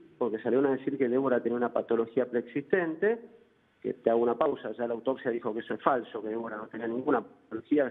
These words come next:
sino que se murió solo por este procedimiento, y salieron a intentar embarrar la cancha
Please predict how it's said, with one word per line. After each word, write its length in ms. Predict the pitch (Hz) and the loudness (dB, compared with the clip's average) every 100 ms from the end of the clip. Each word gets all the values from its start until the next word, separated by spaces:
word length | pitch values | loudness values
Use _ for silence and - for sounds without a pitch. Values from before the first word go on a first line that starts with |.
| - | -2
sino 140 | 113 | -6
que 100 | 117 | -6
se 120 | - | -4
murió 320 | 113 113 127 131 | -4 0 0 2
solo 380 | - 147 139 | 4 4 2
por 100 | - | -2
este 180 | 120 - | -2 -2
procedimiento, 920 | - 110 - 120 156 143 117 160 175 - - _ _ _ | -2 -2 2 4 6 4 2 0 0 -6 -20 _ _ _
y 100 | - | -2
salieron 360 | - 147 180 202 | 2 4 4 4
a 60 | |
intentar 400 | 165 156 151 165 | 2 0 2 2
embarrar 360 | 165 147 143 165 | 2 2 4 6
la 140 | 175 | 6
cancha 240 | 170 170 | 4 2